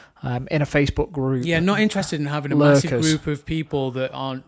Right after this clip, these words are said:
Speaker 2: aren't being, aren't getting involved.
Speaker 1: Yep.
Speaker 2: So if on-, please only join the network if you wanna get involved in the conversation.
Speaker 1: Mm-hmm.
Speaker 2: If you don't, and you just wanna listen to the podcast and continue life as it is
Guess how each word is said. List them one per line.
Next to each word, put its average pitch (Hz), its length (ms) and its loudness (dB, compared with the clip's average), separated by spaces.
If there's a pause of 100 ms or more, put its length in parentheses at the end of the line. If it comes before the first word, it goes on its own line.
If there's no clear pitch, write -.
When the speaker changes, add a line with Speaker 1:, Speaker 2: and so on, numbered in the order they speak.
Speaker 2:
aren't 135 280 -10
being, 131 380 -8
aren't 147 180 -8
getting 143 160 -8
involved. 120 520 -10
Speaker 1:
Yep. - 320 -4
Speaker 2:
So 131 480 0 (320)
if 160 140 -10 (200)
on-, 202 260 2
please 208 280 4
only 190 240 4
join 156 240 4
the 143 60 2
network 147 440 0
if 139 100 -6
you 139 80 -2
wanna 131 180 0
get 127 100 -8
involved 120 340 -4
in 117 60 -6
the 117 60 -10
conversation. 117 600 -8
Speaker 1:
Mm-hmm. 156 60 -6
Speaker 2:
If 139 120 -12
you 190 60 -4
don't, 175 360 2
and 160 100 -2
you 151 80 -2
just 147 180 -8
wanna 156 180 -4
listen 160 260 -4
to - 120 -16
the 135 60 -14
podcast 151 600 -10
and 123 160 -10
continue 165 420 -8
life 147 260 -6
as 131 160 -8
it 127 80 -12
is 151 240 -10